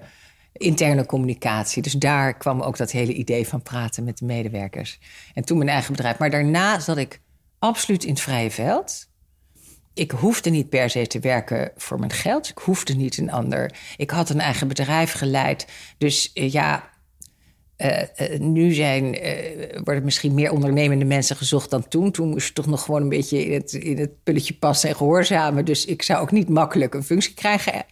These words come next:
ergens. Dus het was een hele open, open tijd met weinig oevers. Ja.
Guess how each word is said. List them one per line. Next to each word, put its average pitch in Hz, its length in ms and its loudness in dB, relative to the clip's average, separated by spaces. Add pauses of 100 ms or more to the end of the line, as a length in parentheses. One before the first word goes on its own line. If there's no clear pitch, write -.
(200)
ergens. 214 240 2
Dus 254 80 0
het 269 100 -4
was 294 160 2
een 240 100 0
hele 277 540 2
open, 220 760 2 (520)
open 262 420 2
tijd 247 400 2
met 196 160 2
weinig 196 760 2 (220)
oevers. - 720 0 (580)
Ja. 196 240 -4